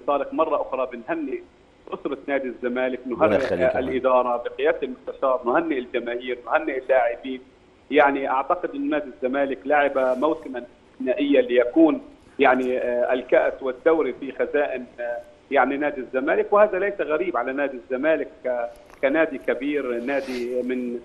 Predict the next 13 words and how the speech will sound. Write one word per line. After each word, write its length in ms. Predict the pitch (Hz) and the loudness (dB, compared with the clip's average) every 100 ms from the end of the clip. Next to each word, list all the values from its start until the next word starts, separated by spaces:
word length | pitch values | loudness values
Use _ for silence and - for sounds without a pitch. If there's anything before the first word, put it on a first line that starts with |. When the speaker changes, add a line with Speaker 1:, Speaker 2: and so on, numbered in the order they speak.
| - - | -14 -2
Speaker 1:
الأندية 440 | 127 143 165 139 143 | 2 4 4 4 4
التي 340 | 139 147 135 | 4 2 0
تفتخر 480 | 120 131 - 156 135 | -2 -2 0 0 -2
بها، 540 | - 151 135 123 123 | 0 4 6 6 4
آه، 220 | 123 123 120 - - | 0 0 -4 -8 -2
ليس 180 | 139 190 | 2 4
فقط 440 | 160 135 - 139 | 2 0 -2 -2
فلسطين 540 | - 127 - 160 165 143 | -2 -8 -6 2 4 4
بل 140 | 117 | 4
Speaker 2:
مم. 60 | 123 | 4
Speaker 1:
الوطن 320 | 139 143 135 | 4 4 2
العربي 480 | 120 120 147 151 135 | 4 4 4 2 -2
و-، 140 | 127 | 0